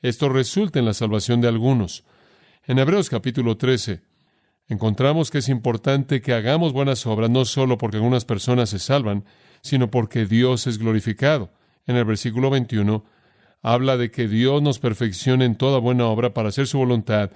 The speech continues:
haciendo a Él en vosotros lo que es agradable a sus ojos mediante Jesucristo, al cual sea la gloria por los siglos de los siglos. Amén. Entonces, la gloria de Dios es otra razón por la que el creyente debe vivir una vida pura,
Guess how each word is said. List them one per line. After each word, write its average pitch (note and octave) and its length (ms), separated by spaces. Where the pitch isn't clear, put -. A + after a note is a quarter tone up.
haciendo C3 480
a C3+ 60
Él E3+ 80
en E3+ 80
vosotros B2+ 460
lo A2 100
que C3 120
es A2+ 80
agradable B2 460
a B2+ 40
sus A2 260
ojos A2 300
mediante A#2 440
Jesucristo, G#2+ 720
al B2 160
cual D3 180
sea C#3 160
la B2+ 160
gloria C3 460
por B2 120
los G#2 200
siglos B2+ 400
de A2 80
los G2 160
siglos. A2 500
Amén. G2+ 420
Entonces, A#2+ 460
la A#2+ 100
gloria D#3 300
de D#3 160
Dios A#2+ 300
es A#2 120
otra B2+ 240
razón A#2+ 380
por B2+ 140
la A2 100
que - 80
el A2+ 80
creyente C3+ 500
debe D#3 300
vivir B2 280
una A#2 180
vida A2 280
pura, B2+ 300